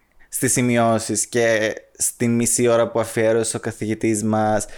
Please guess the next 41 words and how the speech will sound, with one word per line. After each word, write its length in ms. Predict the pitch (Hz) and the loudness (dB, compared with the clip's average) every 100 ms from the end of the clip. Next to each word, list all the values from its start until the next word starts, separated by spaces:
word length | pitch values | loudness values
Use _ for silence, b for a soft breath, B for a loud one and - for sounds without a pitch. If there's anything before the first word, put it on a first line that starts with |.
| B - | B -18
στο 180 | - | -4
γυμνάσιο 380 | 117 113 117 120 | 0 2 0 -2
ή 20 | |
στο 140 | 110 117 | -2 0
λύκειο 380 | 110 101 117 110 | 0 0 0 0
να 80 | |
μας 140 | 110 107 | 0 0
μιλήσει 260 | 110 107 110 | 0 0 -2
για 80 | |
προφυλακτικά, 840 | 107 110 107 - 104 110 107 107 104 B B - _ _ | -4 -2 -4 -4 -4 0 2 2 -2 B B -20 _ _
όπως 320 | 117 117 - | -2 0 -4
αυτό 260 | 113 123 110 | -4 -2 -4
που 160 | - | -4
κάνουμε 280 | 110 110 107 | -2 0 0
εμείς. 320 | 104 104 98 - | 0 0 -2 -4
Δεν 220 | 117 139 | -2 0
είναι 120 | 156 | 0
μόνο 200 | 123 107 | 0 0
αυτό, 200 | 104 104 | 0 -2
δεν 160 | 107 131 | 0 0
είναι 100 | 135 | 0
μόνο 260 | 123 117 | 0 0
στο 300 | - 117 104 B B B | 0 -2 -2 B B B
«Βάλτε 360 | 117 127 131 147 | -2 0 0 0
προφυλακτικά 840 | 165 156 151 - 117 - 117 120 | -4 -4 -4 -4 -10 -2 0 2
για 160 | 160 170 | 0 -2
να 120 | 147 | -2
μην 280 | 123 131 143 | 0 -2 -4
κολλήσετε 960 | 175 151 127 123 165 170 170 156 151 160 | -2 0 0 -2 -4 -2 0 0 -2 -2
H 40 | 170 | -2
I 300 | 160 165 131 | 0 0 0
V». 200 | 127 113 B B - | 0 -2 B B -2
Δεν 240 | - 160 | 2 4
είναι 180 | 175 151 | 4 4
μόνο 160 | 120 107 | 2 0
αυτό. 380 | - 101 - _ _ _ - | -2 -4 -6 _ _ _ -6
Είναι 260 | 139 139 123 | -2 2 2
Βάλτε 280 | 123 135 165 | 2 2 0
προφυλακτικά 600 | 165 170 - 107 127 156 | -2 -6 -6 0 2 4
γιατί 240 | 151 156 | 2 -2
μιλάμε 560 | 160 151 147 147 120 | 0 2 2 2 0